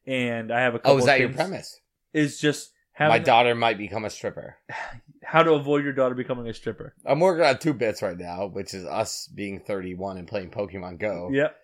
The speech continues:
Speaker 2: And my uncle being a meth head.
Speaker 1: Yeah.
Speaker 2: My entire life. Um,
Speaker 1: Well,
Speaker 2: I
Speaker 1: we had conversations before, not to interrupt you, but about how,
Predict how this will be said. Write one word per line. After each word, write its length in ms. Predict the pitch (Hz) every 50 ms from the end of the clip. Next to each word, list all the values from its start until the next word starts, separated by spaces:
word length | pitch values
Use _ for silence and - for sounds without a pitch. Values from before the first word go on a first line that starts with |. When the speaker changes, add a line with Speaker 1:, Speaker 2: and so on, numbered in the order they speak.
| _ _ _ _
Speaker 2:
And 340 | - 113 113 110 107 104 101
my 220 | 98 92 92 95 95
uncle 260 | 104 110 95 110 107
being 220 | 85 104 98 90
a 40 | 87
meth 280 | 87 92 104 101 - -
head. 320 | - 87 69 60 - - -
Speaker 1:
Yeah. 200 | - 151 147 - - - _ _
Speaker 2:
My 120 | 80 82 87
entire 300 | 85 - 82 73 73 78
life. 340 | 80 73 67 65 - _ _ _ _ _ _ _ _ _ _ _ _ - _ _ _ -
Um, 420 | - 113 110 104 95 92 90 82 -
Speaker 1:
Well, 200 | - 156 190 202
Speaker 2:
I 100 | - 104
Speaker 1:
we 220 | 208 285 320 381 320
had 280 | 240 262 285 247 185
conversations 480 | - - 180 160 147 - - 135 - -
before, 540 | 127 120 - - 233 202 143 117 107 110 107
not 220 | 117 131 147 147 147
to 80 | 143
interrupt 440 | 123 113 113 120 147 208 220 - -
you, 180 | 135 120 113 113 _ _ _ _ _ _
but 220 | - 131 127 - _ _ _ _ _ _ _ _ _ _ _ _ _ _ _ _ _
about 400 | - 131 - - 135 135 123 120
how, 540 | 117 - 143 135 127 120 120 117 113 - -